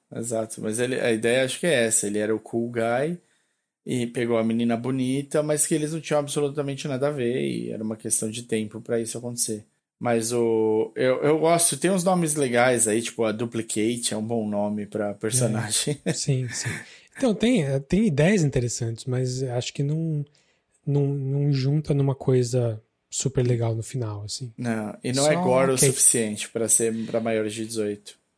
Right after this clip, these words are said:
Speaker 2: É, ele é super gore nos trechinhos em que ele quer ser super gore. Então, no primeiro
Speaker 1: Exato.
Speaker 2: episódio, obviamente, é, é o ponto alto, acho que, da série inteira, é o final do primeiro episódio.
Speaker 1: Sim.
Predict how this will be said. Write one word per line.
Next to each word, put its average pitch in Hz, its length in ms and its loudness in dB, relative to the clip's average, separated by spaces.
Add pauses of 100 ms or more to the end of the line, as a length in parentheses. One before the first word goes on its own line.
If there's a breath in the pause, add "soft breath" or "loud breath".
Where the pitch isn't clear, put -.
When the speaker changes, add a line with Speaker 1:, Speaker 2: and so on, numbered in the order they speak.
Speaker 2:
É, 127 240 -2
ele 196 260 4
é 190 120 4
super 143 580 2
gore 120 420 2
nos 151 220 2
trechinhos 139 500 2
em 147 60 2
que - 100 -4
ele 156 80 4
quer 160 220 2
ser 156 180 0
super 185 260 -2
gore. 120 220 0
Então, 117 140 -6
no 113 60 -4
primeiro 123 260 0
Speaker 1:
Exato. 117 100 -2
Speaker 2:
episódio, 147 380 2
obviamente, 143 880 6
é, 131 500 4 (140)
é 117 240 0
o 120 100 0
ponto 139 340 0
alto, 143 200 2
acho 147 140 0
que, 151 60 -2
da 160 100 4
série 151 280 2
inteira, 131 400 2
é 139 140 2
o 139 80 -2
final 131 320 2
do 123 80 -4
primeiro 131 240 0
episódio. 120 580 -2
Speaker 1:
Sim. 110 520 0